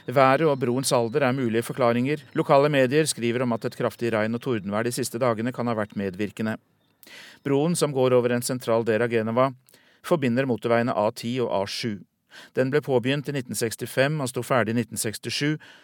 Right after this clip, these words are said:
og er oppkalt etter den italienske ingeniøren Riccardo Morandi, som konstruerte en rekke broer i Italia på nitten seksti og nitten syttitallet. Myndighetene har opplyst at broen gjennomgikk et omfattende vedlikehold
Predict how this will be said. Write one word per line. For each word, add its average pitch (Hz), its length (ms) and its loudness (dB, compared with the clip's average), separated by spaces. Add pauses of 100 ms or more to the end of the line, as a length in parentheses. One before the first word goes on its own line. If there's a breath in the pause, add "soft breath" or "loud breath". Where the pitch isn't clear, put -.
(120 loud breath)
og 131 80 2
er 131 100 8
oppkalt 160 320 2
etter 120 220 0
den 127 160 0
italienske 123 500 0
ingeniøren 120 460 0
Riccardo 107 400 0
Morandi, 117 480 0 (260 soft breath)
som 131 300 0
konstruerte 131 480 -2
en 139 80 -4
rekke 127 240 -4
broer 113 240 -4
i 120 80 0
Italia 110 400 0
på 131 80 -4
nitten 117 240 -4
seksti - 320 -6
og 110 80 -4
nitten 104 180 -10
syttitallet. 104 640 -2 (1040 loud breath)
Myndighetene 131 400 4
har 147 80 4
opplyst 160 480 0
at 131 180 0
broen 131 300 0
gjennomgikk 120 560 0
et - 180 -4
omfattende 123 460 0
vedlikehold 135 580 0